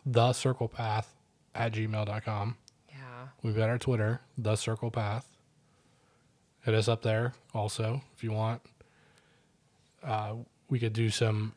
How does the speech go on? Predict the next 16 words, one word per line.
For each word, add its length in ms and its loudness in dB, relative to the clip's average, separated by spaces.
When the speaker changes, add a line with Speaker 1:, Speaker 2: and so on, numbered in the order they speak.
Speaker 1:
we 180 2
do 140 0
some 180 0
follows, 840 2
or, 180 -2
uh, 240 -2
we, 240 -8
we, 160 -10
we, 160 -12
follow 380 10
us 140 6
and 120 4
we'll 100 6
follow 200 8
you 100 4
back. 380 -4